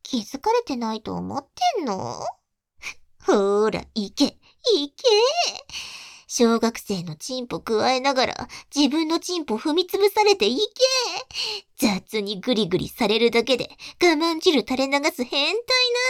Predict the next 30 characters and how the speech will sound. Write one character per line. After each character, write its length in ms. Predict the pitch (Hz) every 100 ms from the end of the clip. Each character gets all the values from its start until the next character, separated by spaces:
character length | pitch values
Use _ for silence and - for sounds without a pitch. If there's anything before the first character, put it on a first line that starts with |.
| 466
な 80 | 349
ん 40 |
だ 0 |
か 140 | 277
ら 120 | 247 269
さ。 160 | 311 302 330 339 330 269 202 381 - - - - - -
無 200 | 208 202
様 320 | 202 170 156
に 120 | 160
射 200 | - 196
精 280 | 190 214 226
し 100 | 240
て、 280 | - - - - - -
ご 160 | 392 381
主 180 | 381 427
人 240 | 440 370
様 280 | - 220 208
の 120 | 202
こ 140 | - 247
と 100 | 208
楽 100 | -
し 120 | 427
ま 160 | 339
せ 80 | 403 427 494 494 554 539
て 160 | 508 427
み 60 | 480 523 523 466 466 480 508 554 659 1047 - - - - - - 880 - _ _ _ _ _ _ _
る？ 0 |
<laughs> 0 |
ほ 280 | 262 240 240
ら、 200 | - -